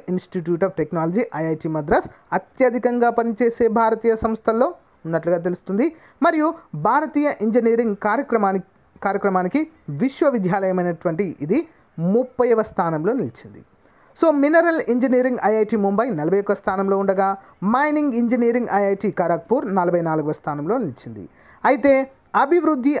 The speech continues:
అధ్యయనాలకు ఢిల్లీ విశ్వవిద్యాలయము యాభైవ స్థానంలో నిలవడాన్ని చూడవచ్చు. So ఏదేమైనా యాభై సబ్జెక్ట్ ర్యాంకింగ్స్లో ఉన్న ప్రోగ్రాంల సంఖ్య రెండు వందల ముప్పై ఐదు నుంచి రెండు వందల ముప్పై మూడుకి అయితే ప్రస్తుతము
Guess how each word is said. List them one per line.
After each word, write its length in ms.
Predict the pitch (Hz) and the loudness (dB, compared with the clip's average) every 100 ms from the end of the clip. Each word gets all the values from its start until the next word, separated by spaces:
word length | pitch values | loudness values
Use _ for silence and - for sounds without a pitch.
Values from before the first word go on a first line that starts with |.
| - | -2
అధ్యయనాలకు 840 | 175 151 220 247 220 196 226 202 | -2 0 0 0 0 2 0 0
ఢిల్లీ 460 | 170 139 220 285 277 | -2 0 0 2 0
విశ్వవిద్యాలయము 840 | 220 - 202 175 185 185 190 202 | -2 -2 -2 0 0 2 0 0
యాభైవ 380 | 165 180 233 220 | 0 0 2 0
స్థానంలో 500 | 185 180 160 160 180 | 0 -2 -2 0 0
నిలవడాన్ని 460 | 156 151 - 147 - | -2 -4 -4 -4 -6
చూడవచ్చు. 540 | - 151 117 - - - - - 294 | -2 -2 -4 -6 -12 -12 -20 -2 2
So 80 | - 185 | 2 6
ఏదేమైనా 680 | 208 247 240 233 233 233 226 - - | 6 6 4 2 2 0 -4 -14 -6
యాభై 460 | 170 269 302 302 285 | 2 2 2 0 -2
సబ్జెక్ట్ 520 | - 302 285 294 277 | -2 -2 -2 -2 0
ర్యాంకింగ్స్లో 720 | 226 208 208 208 208 226 185 - | 0 0 -2 -4 0 -2 -2 -2
ఉన్న 140 | 185 | -2
ప్రోగ్రాంల 560 | 165 170 220 226 185 180 | 0 0 0 0 0 0
సంఖ్య 500 | - 156 196 160 175 _ - | -2 -2 0 0 -4 _ -4
రెండు 200 | 185 240 | -2 0
వందల 180 | 233 220 | 2 0
ముప్పై 360 | 185 160 - 175 | 0 -4 -2 0
ఐదు 220 | 170 180 | 0 0
నుంచి 360 | 180 - 311 320 _ | -2 -2 -2 -4 _
రెండు 260 | 156 165 160 | -2 -2 0
వందల 220 | 151 156 | -2 0
ముప్పై 320 | 160 269 294 | 0 0 -2
మూడుకి 280 | 262 190 180 | 0 0 0
అయితే 240 | 165 190 170 | 0 0 -2
ప్రస్తుతము 520 | 147 - 175 254 | -4 -4 0 0